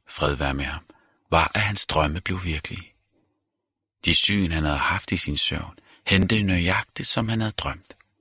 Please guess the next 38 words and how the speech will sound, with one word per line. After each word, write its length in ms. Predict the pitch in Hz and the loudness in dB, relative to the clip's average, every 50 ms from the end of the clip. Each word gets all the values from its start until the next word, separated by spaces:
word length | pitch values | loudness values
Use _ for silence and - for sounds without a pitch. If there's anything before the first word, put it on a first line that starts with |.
| _ _ _ _ _ _ _ _ _ _ _ _ _ _ _ | _ _ _ _ _ _ _ _ _ _ _ _ _ _ _
Han 120 | - 110 110 | 2 4 4
havde 120 | 113 113 | 4 4
for 160 | - - 113 | 4 4 4
vane 300 | 95 107 101 104 120 139 | 4 4 2 2 2 0
at 80 | 147 143 | 0 0
trække 280 | - - 92 82 - - | 0 2 2 2 2 2
sig 120 | - - | 2 0
tilbage 440 | - 76 - - 80 82 92 107 107 | 0 -2 0 0 2 2 2 0 0
i 40 | 98 | -2
Hira-hulen, 920 | - - 78 76 76 82 101 - - 90 87 82 80 80 78 80 85 - - - - - - - | -2 0 0 0 0 0 0 -2 -2 -2 -2 -2 0 -2 -2 -4 -6 -10 -14 -16 -16 -16 0 2
hvor 120 | 98 110 | 4 4
han 120 | 113 110 | 4 4
tilbragte 600 | - - 143 143 151 - 147 101 80 - - 69 | 4 2 2 2 0 0 0 -2 -2 -2 -2 -4
adskillige 580 | 55 - - - - - - 131 139 113 80 71 | 0 2 2 2 2 2 0 -2 -2 -2 -4 -4
dage 280 | - - 71 71 80 85 | -2 -2 0 0 0 0
i 60 | 82 | 0
tilbedelse, 640 | - - 92 92 90 - 90 78 64 60 - 85 - | 0 2 2 2 2 2 0 0 0 0 0 0 2
før 180 | - - 67 | 2 2 4
han 180 | 65 82 85 80 | 4 2 0 0
igen 380 | 76 - - 85 92 110 107 | 0 0 0 0 0 2 0
vendte 220 | 104 90 76 - - | 0 0 -2 -2 -2
tilbage 400 | - 78 - - 73 76 85 92 | -2 -2 -2 -2 -2 -2 0 0
til 140 | - 92 - | 0 0 0
sin 180 | - 76 71 | 0 0 -2
familie. 520 | - - 71 73 78 98 - - - - - _ _ _ _ _ _ _ _ _ _ _ _ _ _ _ _ _ _ _ _ _ _ _ _ _ _ _ _ _ _ _ _ _ _ - | -4 -6 -6 -4 -4 -4 -6 -8 -12 -16 -20 _ _ _ _ _ _ _ _ _ _ _ _ _ _ _ _ _ _ _ _ _ _ _ _ _ _ _ _ _ _ _ _ _ _ -6
Han 120 | - 69 67 | -4 -4 0
plejede 380 | - 69 69 65 67 71 76 | 2 2 2 2 2 0 0
at 80 | 78 - | 0 0
tage 160 | - 78 69 | 0 0 0
noget 160 | 67 67 65 | 0 -2 -2
mad 220 | 67 65 71 78 78 | -2 -2 -2 -2 -2
med 180 | 71 69 71 | -2 -2 -2
sig, 160 | - - 95 - - _ - - - - - | -2 -4 -4 -8 -16 _ -20 -20 -20 -8 -2
og 80 | - 101 | 2 4
når 80 | 104 107 | 4 4
han 140 | 107 104 | 4 2
kom 180 | - 104 101 101 | 2 2 2 4
hjem, 240 | 98 113 123 120 | 4 2 2 0